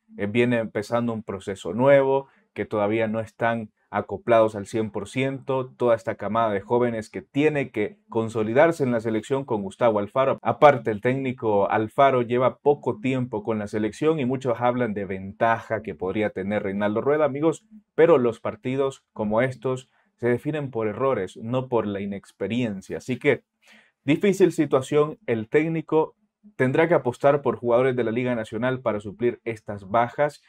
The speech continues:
aunque, eh, desde la fenafoot han comentado que son diecisiete jugadores legionarios los que ha bloqueado el técnico Reinaldo Rueda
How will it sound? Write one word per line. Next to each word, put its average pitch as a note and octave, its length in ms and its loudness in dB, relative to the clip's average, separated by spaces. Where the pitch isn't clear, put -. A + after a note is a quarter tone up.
aunque, D#3+ 540 0
eh, G#2 160 -6
desde G#2+ 280 0
la G#2 120 0
fenafoot A2 600 -4
han C3 240 -4
comentado B2+ 680 -2
que G2+ 140 -4
son C#3 380 -4
diecisiete C#3+ 760 -2
jugadores A2+ 720 -2
legionarios B2+ 920 0
los B2+ 220 0
que A2+ 160 0
ha B2 80 4
bloqueado A2+ 640 -2
el F#2+ 220 -4
técnico A2+ 460 -2
Reinaldo G#2+ 540 -2
Rueda C#3 420 0